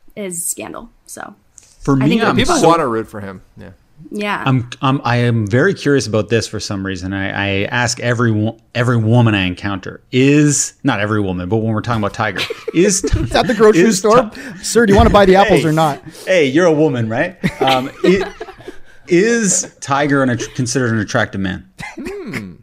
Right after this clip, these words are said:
Speaker 4: It's a good question.
Speaker 1: Yeah, he's handsome. He's definitely handsome. I, I, like, I'm not very familiar with young Tiger, but I think he's a good-looking guy, yeah.
Speaker 3: Oh, he was
Speaker 4: Ba-,
Speaker 3: hot back in the
Speaker 4: banging
Speaker 3: day.
Speaker 4: body.
Speaker 2: I
Speaker 4: Yeah,
Speaker 2: thought so
Speaker 4: banging
Speaker 2: too,
Speaker 4: body.
Speaker 2: but my, but Alex says no.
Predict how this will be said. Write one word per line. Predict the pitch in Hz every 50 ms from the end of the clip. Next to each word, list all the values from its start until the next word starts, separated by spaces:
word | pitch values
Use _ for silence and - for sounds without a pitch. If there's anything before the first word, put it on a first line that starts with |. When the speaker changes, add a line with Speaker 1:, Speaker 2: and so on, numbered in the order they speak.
| _ _ _ _
Speaker 4:
It's | _ -
a | -
good | 220 233
question. | - 190 170 - - 110 95 262 247 240 233 _ _ _ _ _ _
Speaker 1:
Yeah, | - 320 403 359
he's | 294 349 453 - -
handsome. | 294 262 320 403 427 - - - - - - 226
He's | 240 262 254
definitely | - 302 320 330 349 339 330 320 320 311 302 294 285 277 269 247
handsome. | 233 - - - 262 247 254 240 - - 208 196 196
I, | 208 208 - - -
I, | - 185 202
like, | 233 233 233 - -
I'm | 226 233 240 254 262 262 254 254
not | 240 233 220 202 - -
very | 208 214 226 226
familiar | 220 226 226 220 214 208
with | 196 185
young | 190 185 175 190 208 226
Tiger, | 226 - 240 233 226 240 262 269 285 294 - _ - - - - - - - - _ _ _ _ -
but | - 190
I | - 339
think | - - 508 453
he's | 349 285 220
a | 208 185
good-looking | 175 170 175 - 196 185 185 190 185 - 202 190
guy, | 185 180 185 190 220 269
yeah. | 330 320 311 330
Speaker 3:
Oh, | - 131 135 127 120
he | 135 -
was | 226 233
Speaker 4:
Ba-, | 202
Speaker 3:
hot | 185 139 156 147 110
back | 113 113 117
in | -
the | 165
Speaker 4:
banging | 170 214 254 240 165
Speaker 3:
day. | 131
Speaker 4:
body. | 120 127 143 135 101 90
Speaker 2:
I | - 135 196
Speaker 4:
Yeah, | 202
Speaker 2:
thought | - 294 277 247 - -
so | - 156
Speaker 4:
banging | 139 139 131
Speaker 2:
too, | 117 233 269 254
Speaker 4:
body. | 147 131 135 139 143
Speaker 2:
but | 139 -
my, |
but | - 143 139 120 135 139 127
Alex | 107 113 147 190 220 180 - - -
says | - 117 113 101
no. | 110 139 185 208 175